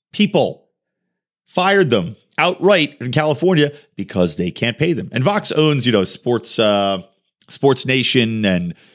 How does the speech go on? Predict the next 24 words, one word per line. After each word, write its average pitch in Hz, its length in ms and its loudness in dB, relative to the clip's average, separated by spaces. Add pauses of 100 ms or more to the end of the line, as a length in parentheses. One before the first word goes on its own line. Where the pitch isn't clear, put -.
(160)
uh, 104 200 0
all 139 140 2
these 135 200 -2
other, 120 200 2
like, 104 200 0
smaller 117 380 -2
sports 165 320 0
blogs. 123 340 -2 (140)
Vox 185 320 -2
is 143 100 -2
more 160 160 2
than 127 160 -2
just 135 360 -2
the 117 180 0
behemoth, 123 640 -2 (380)
uh, 113 220 0
leftist 117 640 -4 (320)
asshole 123 420 -2
publication 110 560 -2
that 101 100 -4
we 104 100 2
know 107 280 2
and 95 80 0
hate. 104 360 -2